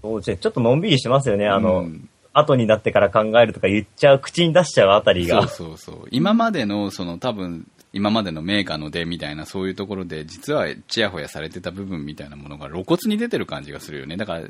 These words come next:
Speaker 2: なんでもない乱世じゃなければ、彼はあのまま普通に出世していったんだろうけれども、まあ、こういうものに巻き込まれていくと、結局、ね、家の、家を結果的に利用したりとか本人もしてたわけなんで、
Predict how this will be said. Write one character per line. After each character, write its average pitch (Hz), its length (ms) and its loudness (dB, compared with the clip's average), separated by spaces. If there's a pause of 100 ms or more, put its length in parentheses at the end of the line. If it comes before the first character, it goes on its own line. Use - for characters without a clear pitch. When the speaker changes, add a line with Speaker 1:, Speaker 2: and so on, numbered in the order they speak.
Speaker 2:
な 220 200 -6
ん 285 80 -2
で 277 80 0
も 262 140 0
な 247 160 2
い 139 40 0
乱 277 240 0
世 101 320 0
じ 92 80 -6
ゃ 92 60 -2
な 151 180 -2
け 123 140 -4
れ 80 100 -6
ば、 101 340 2 (240)
彼 190 220 2
は 76 180 -4
あ 87 60 -4
の 107 80 -2
ま 117 140 -2
ま 127 100 -4
普 131 80 -10
通 139 160 -4
に 139 80 -2
出 127 160 -4
世 - 160 -4
し - 80 -8
て 135 100 -4
い 127 40 -2
っ 127 60 -8
た 135 140 -4
ん 107 60 -4
だ 76 100 -10
ろ 73 120 -14
う - 40 -14
け - 120 -16
れ 69 100 -14
ど 69 80 -16
も、 78 400 -4 (460)
ま - 80 -6
あ、 - 40 -12
こ 170 240 4
う 226 60 4
い 233 80 2
う 233 60 2
も 220 140 2
の 220 100 -2
に 101 80 -4
巻 82 240 -8
き - 20 -14
込 135 80 -2
ま 135 140 0
れ 98 80 -2
て - 100 -12
い 69 80 -8
く - 100 -18
と、 82 360 -6 (600)
結 98 180 -6
局、 123 460 -2 (260)
ね、 135 200 0
家 107 240 0
の、 110 360 0 (200)
家 117 180 0
を 85 160 0 (440)
結 - 120 -16
果 117 120 -6
的 127 100 -4
に 113 100 0
利 98 120 -2
用 101 120 0
し - 60 -12
た - 80 -2
り 90 80 -4
と - 60 -16
か - 100 -18
本 127 160 0
人 76 100 -4
も - 60 -16
し - 80 -10
て 233 80 -8
た - 80 -6
わ - 160 -12
け - 80 -20
な - 100 -20
ん 78 160 -20
で、 76 360 -8